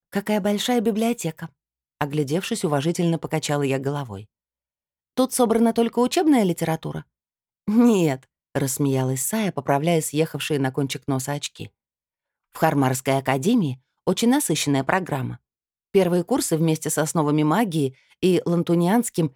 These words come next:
также учат историю, географию и даже основы дипломатического этикета». «Слушай,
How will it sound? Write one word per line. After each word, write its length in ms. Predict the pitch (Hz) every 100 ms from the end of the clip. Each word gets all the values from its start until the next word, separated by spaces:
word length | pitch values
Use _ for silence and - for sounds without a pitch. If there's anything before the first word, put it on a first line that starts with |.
| _ -
также 320 | 196 175 170
учат 320 | 156 160 -
историю, 560 | 214 - 117 180 196 185
географию 720 | 202 160 110 113 175 214 202 _ _ -
и 100 | 202
даже 260 | 170 160 214
основы 360 | 220 185 180
дипломатического 800 | 196 - 226 240 180 - - 196
этикета». 500 | 202 269 - 131 170 - _ _ _ _ _ _ _
«Слушай, 440 | - 285 254 170